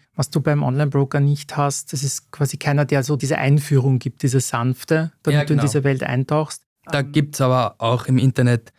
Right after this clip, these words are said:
Speaker 2: sehr viele
Speaker 1: Mittlerweile,
Speaker 2: gute Seiten
Speaker 1: ja.
Speaker 2: und Tutorials.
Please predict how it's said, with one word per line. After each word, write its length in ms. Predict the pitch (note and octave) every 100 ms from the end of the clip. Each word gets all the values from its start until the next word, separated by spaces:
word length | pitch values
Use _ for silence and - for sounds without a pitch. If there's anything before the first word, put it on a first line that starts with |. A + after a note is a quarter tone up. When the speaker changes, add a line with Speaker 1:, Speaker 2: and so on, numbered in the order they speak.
| _ _ -
Speaker 2:
sehr 300 | - B2 B2
viele 240 | C3 B2
Speaker 1:
Mittlerweile, 300 | A#2 C3 C3
Speaker 2:
gute 180 | A2 B2+
Seiten 640 | - A2+ A#2 A#2+ A#2 A#2+
Speaker 1:
ja. 260 | A2+ A2 A#2
Speaker 2:
und 280 | A#2 A2 -
Tutorials. 1040 | - - A#2+ A#2+ A#2 A#2 A#2 - - -